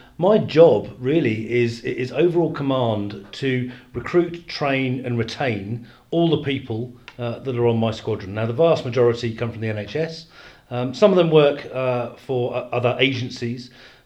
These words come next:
but they will nearly all be clinical professionals,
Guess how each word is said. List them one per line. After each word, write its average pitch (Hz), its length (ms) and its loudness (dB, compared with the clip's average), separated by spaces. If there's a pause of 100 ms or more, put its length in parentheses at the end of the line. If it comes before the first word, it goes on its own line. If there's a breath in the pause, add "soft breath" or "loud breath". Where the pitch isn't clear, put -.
(160)
but 127 120 -6
they 135 100 4
will 135 180 0
nearly 143 220 0
all 156 240 4
be 127 160 0
clinical 143 400 -4
professionals, 113 760 -8